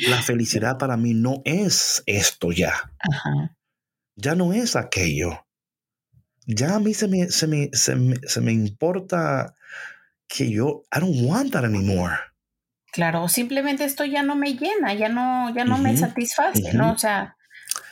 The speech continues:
Speaker 1: Y yo creo, patrona, que esas cosas tenemos que,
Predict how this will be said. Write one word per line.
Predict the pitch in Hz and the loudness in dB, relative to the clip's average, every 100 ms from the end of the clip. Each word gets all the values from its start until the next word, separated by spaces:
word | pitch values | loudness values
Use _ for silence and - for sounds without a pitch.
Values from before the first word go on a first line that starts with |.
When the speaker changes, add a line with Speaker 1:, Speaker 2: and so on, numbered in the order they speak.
| - - - - - - - - | -20 -20 -20 -18 -14 -12 -10 -2
Speaker 1:
Y | 120 | 0
yo | 147 | 2
creo, | 175 202 | 0 0
patrona, | 180 175 180 170 | 0 2 2 2
que | 143 | -2
esas | 131 165 - | 0 -2 -4
cosas | - 139 135 131 98 85 82 - - - - _ _ _ _ - - - | -2 0 0 -2 -2 -4 -2 -2 -4 -6 -12 _ _ _ _ -8 -8 -4
tenemos | 117 110 131 196 180 | -2 0 2 2 0
que, | - 127 123 | -2 0 0